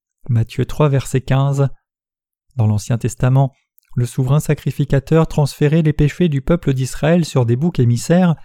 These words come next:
en posant les mains sur leurs têtes. De même, Jean-Baptiste, le représentant de l'humanité, a transféré tous les péchés du monde sur Jésus en le baptisant. Cela s'est accompli lorsque Jean-Baptiste et Jésus avaient tous deux l'âge de trente ans. À ce moment-là,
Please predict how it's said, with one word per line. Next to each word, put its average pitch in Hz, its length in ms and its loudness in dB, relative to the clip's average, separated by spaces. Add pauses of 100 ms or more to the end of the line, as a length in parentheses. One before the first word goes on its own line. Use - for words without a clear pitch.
(280)
en 123 140 -2
posant 110 300 0
les 110 100 2
mains 143 160 4
sur 123 180 -4
leurs 110 200 -4
têtes. 156 320 2 (840)
De 113 120 2
même, 104 200 2
Jean-Baptiste, 113 640 -2
le 107 140 2
représentant 120 580 0
de 123 80 0
l'humanité, 131 640 2 (420)
a 139 100 2
transféré 151 520 2
tous 151 200 0
les 160 120 4
péchés 151 320 2
du 147 120 0
monde 151 200 2
sur 151 200 -2
Jésus 139 320 2
en 147 80 4
le 131 80 4
baptisant. 147 520 2 (560)
Cela 113 280 0
s'est - 220 -4
accompli 131 420 -2
lorsque 123 340 0
Jean-Baptiste 110 560 0
et 123 60 2
Jésus 123 400 2
avaient 117 160 4
tous 196 180 0
deux 139 140 4
l'âge 151 200 2
de 131 80 2
trente 120 320 -4
ans. 151 280 2 (1040)
À 143 80 -4
ce - 120 -6
moment-là, 117 480 2